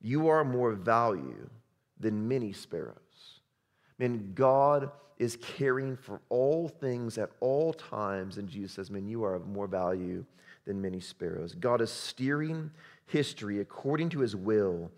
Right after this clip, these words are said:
and he's steering it for the good of those who love him.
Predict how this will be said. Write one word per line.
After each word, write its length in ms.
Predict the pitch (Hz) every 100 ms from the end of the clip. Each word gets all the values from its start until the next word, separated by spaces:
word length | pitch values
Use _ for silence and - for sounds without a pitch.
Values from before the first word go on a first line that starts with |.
| - -
and 100 | 120
he's 140 | 120
steering 480 | - - 151 156 143
it 140 | 123
for 160 | - 117
the 80 | 110
good 560 | 98 123 117 107 101 - _ _ -
of 260 | 123 113 98
those 480 | 107 98 95 - - _ _
who 200 | - 135
love 440 | 123 131 127 104
him. 360 | - 90 85